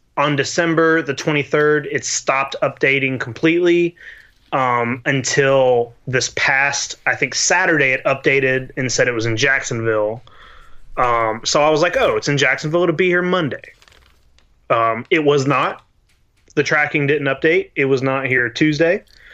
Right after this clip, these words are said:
Um, but this morning, the tracking updated, said it was in Valdosta, um, and it, it, it arrived today.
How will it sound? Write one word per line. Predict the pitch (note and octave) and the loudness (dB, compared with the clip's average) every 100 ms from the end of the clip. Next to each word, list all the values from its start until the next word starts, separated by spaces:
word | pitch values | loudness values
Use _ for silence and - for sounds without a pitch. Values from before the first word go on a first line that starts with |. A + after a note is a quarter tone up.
| - - _ | -20 -20 _
Um, | C#3+ C3 B2 | 0 0 0
but | A#2+ C3 | 0 0
this | D3 E3+ | -2 0
morning, | F3+ A3+ F#3 F#3+ _ _ _ _ _ _ _ | 2 2 -2 -8 _ _ _ _ _ _ _
the | B2+ | -4
tracking | D#3 E3+ F3+ F3 | 0 0 0 0
updated, | F3 F3 E3+ F#3+ G3 _ _ | 0 0 2 2 0 _ _
said | - - D3 | -8 0 2
it | D#3 | 2
was | C#3+ | 2
in | D#3 | 2
Valdosta, | D3+ D3 D3 C#3+ C#3+ E3+ E3 E3 _ _ _ _ - | 2 2 0 0 0 0 0 -4 _ _ _ _ -2
um, | C3+ D3 D3 - | 0 0 -2 -2
and | D3 | 2
it, | E3 E3+ - | 0 -2 -2
it, | D3 E3 F3+ | 0 2 2
it | E3 | 2
arrived | E3 F#3 E3+ A2+ | 2 2 0 -2
today. | B2+ G#2+ F#2+ | -6 -6 -8